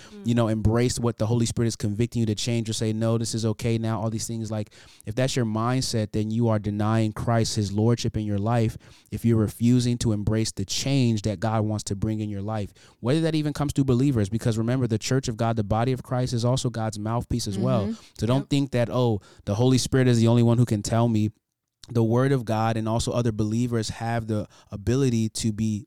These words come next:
Speaker 2: led by God to tell us and correct us and to challenge us with the word of God to say, "Hey, this area in your life does not reflect the standard of the word of God. It doesn't reflect Christ." And we should be humble enough to embrace that. So my last word again,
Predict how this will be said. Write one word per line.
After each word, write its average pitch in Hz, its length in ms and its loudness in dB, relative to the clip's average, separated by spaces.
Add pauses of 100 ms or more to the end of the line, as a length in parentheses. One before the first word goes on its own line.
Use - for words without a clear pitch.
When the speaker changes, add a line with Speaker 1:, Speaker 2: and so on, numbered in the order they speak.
(160)
Speaker 2:
led 117 340 -2
by 117 160 -2
God 107 280 -6
to 107 80 -6
tell 120 280 -4
us 123 140 0
and 113 100 -6
correct 110 400 -4
us 107 140 -6
and 104 120 -8
to 104 200 -4 (260)
challenge 127 420 -2
us 113 60 -2
with 107 120 4
the 110 80 4
word 110 180 2
of 104 60 -4
God 107 200 -2
to 104 60 -6
say, 98 160 -6
"Hey, 120 220 -2
this 113 200 -4
area 117 340 -2
in 110 60 -2
your 101 120 -4
life 107 280 -4
does 98 160 -10
not 104 200 -6
reflect 107 560 -4
the 92 80 -8
standard 110 340 -2
of 98 80 0
the 95 80 0
word 107 220 2
of 110 100 -2
God. 95 260 -6 (280)
It 98 80 -10
doesn't 107 240 0
reflect 101 320 -4
Christ." 113 360 -4 (320)
And 107 80 -10
we 113 60 0
should 110 140 -2
be 101 80 -2
humble 117 320 -2
enough 110 200 0
to 107 120 -2
embrace 101 320 -2
that. 92 200 -8
So 98 280 -6 (420)
my 101 80 -8
last 110 300 0
word 110 180 2
again, 107 400 -2